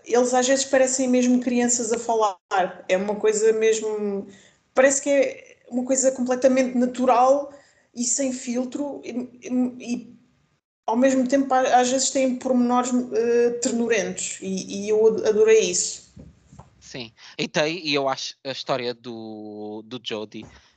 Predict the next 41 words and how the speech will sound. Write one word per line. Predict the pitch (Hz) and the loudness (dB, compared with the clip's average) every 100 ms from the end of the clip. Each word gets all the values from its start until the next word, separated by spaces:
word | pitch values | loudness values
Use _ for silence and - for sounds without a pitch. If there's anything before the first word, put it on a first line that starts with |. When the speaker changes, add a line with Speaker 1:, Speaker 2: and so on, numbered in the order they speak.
| - | -20
Speaker 2:
<laughs> | - - - - 190 185 - - | -20 -18 -12 -10 -8 -10 -8 -6
a | |
fuga | 151 - 147 135 | -6 -8 -10 -8
do | 123 123 - | -8 -10 -12
Jody, | 110 107 123 - | -12 -12 -16 -12
muito | 135 - | -12 -10
divertida, | 131 123 151 - 156 147 | -12 -6 -8 -6 -4 0
Speaker 1:
Sim. | 240 240 220 | 0 -2 -4
Speaker 2:
especialmente | - - 254 214 247 - | -8 0 2 4 2 0
Speaker 1:
Sim. | |
Speaker 2:
o | 247 | 2
ele, | 254 - 254 - 254 208 | 2 0 -4 -6 -8 -2
o | |
ele | 214 233 | -2 -2
conseguir | - 220 - 220 202 | -2 -4 -4 -8 -8
ter | - 196 185 | -4 -4 -4
implementado | 185 190 185 180 185 165 | -6 -6 -4 -2 0 -2
aquele | 175 180 165 | -2 -4 -4
plano | - 165 160 | -4 -2 -2
e | 160 | -4
depois | - 165 - - - - | -6 -6 -6 -16 -20 -18
o | 147 | -10
cardeal, | - 165 165 160 160 165 | -6 -4 0 2 2 0
quando | - 160 | -6 -8
o | 165 | -8
encontra | 175 180 156 | -10 -10 -12
depois | - 156 | -12 -8
daquilo, | 170 175 151 | -6 -6 -4
"Meu | 151 | -4
filho", | 156 - 185 190 165 135 _ | -4 0 2 2 0 -2 _
ele, | 151 143 | -4 -4
"Sim, | - - 170 | -6 -6 -4
não | 147 | -4
digas | 143 147 147 - | -6 -6 -8 -4
nada | 147 139 131 | -2 -2 -4
que | - | -10
eu | 135 | -12
sei | - 135 | -10 -10
porque | 135 139 - | -10 -14 -12
estás | - 135 131 | -4 -4 -4
aqui." | 151 _ 170 | -10 _ -20